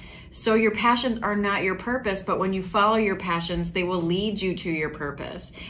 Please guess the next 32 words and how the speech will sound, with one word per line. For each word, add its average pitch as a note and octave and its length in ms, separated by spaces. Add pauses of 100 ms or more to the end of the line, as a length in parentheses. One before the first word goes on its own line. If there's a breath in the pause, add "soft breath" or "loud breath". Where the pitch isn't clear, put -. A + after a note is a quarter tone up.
(100)
They G3 80
will G3 200
align F#3+ 540
you G3 100
to F3+ 160
your D#3 260
purpose. - 680
When F3+ 160
you F3+ 60
follow F3+ 280
your F3+ 140
passions E3 440
and E3 100
you E3+ 60
follow E3 300
your E3+ 180
joy E3 260
and D#3+ 100
you D#3+ 60
follow F#3+ 380
the G#3 80
spiritual F3 460
breadcrumb E3+ 600
of E3+ 120
what E3 240
lights D3 280
you - 120
up, - 260 (320 loud breath)
they G3+ 80
will G3 200
lead G#3 340
you G3+ 320